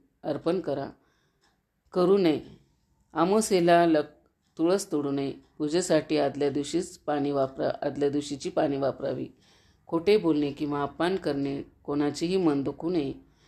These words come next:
विशेषतः वृद्ध व्यक्ती, अपंग किंवा गरजू व्यक्तींचा अपमान करू नये. उद्या सकाळी आंघोळीच्या पाण्यात चिमूटभर सेंधव मीठ आणि काळे तीळ टाकायला विसरू नका. यामुळे तुमचे शत्रू शांत होतील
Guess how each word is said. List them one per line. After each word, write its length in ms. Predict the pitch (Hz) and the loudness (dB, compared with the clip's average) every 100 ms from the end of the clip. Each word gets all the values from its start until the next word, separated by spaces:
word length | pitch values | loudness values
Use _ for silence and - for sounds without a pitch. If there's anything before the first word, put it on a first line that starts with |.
| _ - | _ -8
विशेषतः 640 | 165 165 196 - 202 190 190 - _ _ - | -4 0 -2 0 0 2 0 -6 _ _ -8
वृद्ध 300 | 180 196 175 | -2 0 2
व्यक्ती, 480 | 202 160 160 156 151 | 4 2 0 -6 -4
अपंग 360 | 147 - 190 196 | -4 -4 -6 -4
किंवा 320 | 151 151 147 | -2 -2 -2
गरजू 340 | 143 147 156 | -2 -2 -2
व्यक्तींचा 580 | 185 156 - 139 139 143 | -2 -4 -4 -6 -4 -4
अपमान 340 | 139 147 170 175 | -4 -2 -4 -2
करू 220 | 151 123 | -4 -4
नये. 180 | 131 - - - - - - | -6 -8 -16 -20 -20 -16 -4
उद्या 240 | 160 202 | 2 2
सकाळी 480 | 208 185 165 151 156 | 2 -2 0 2 2
आंघोळीच्या 520 | 156 143 147 147 156 | 0 -2 -4 -4 -6
पाण्यात 360 | - 151 160 160 | -6 -2 -2 -2
चिमूटभर 520 | - 151 147 135 147 | -4 -4 -4 -4 -4
सेंधव 420 | 139 151 143 165 | -4 -6 -2 -2
मीठ 240 | 185 165 160 - - - - - | 2 2 0 -4 -20 -20 -20 -12
आणि 200 | 165 190 | -4 -4
काळे 380 | 214 185 165 156 160 | -2 2 4 4 2
तीळ 180 | 170 208 | -2 -2
टाकायला 460 | 151 143 131 135 135 | -6 -8 -8 -6 -8
विसरू 340 | 135 - 165 | -8 -6 -4
नका. 360 | 175 - 139 131 _ _ _ _ 185 | -4 -6 -12 -14 _ _ _ _ 0
यामुळे 440 | 190 196 190 190 | 2 4 4 2
तुमचे 520 | 190 - 165 151 156 | 0 -6 -6 -4 -4
शत्रू 400 | 147 160 160 175 | -4 -4 -2 -4
शांत 400 | 170 147 143 151 | -2 -4 -6 -6
होतील 400 | 165 147 147 139 | -6 -6 -8 -12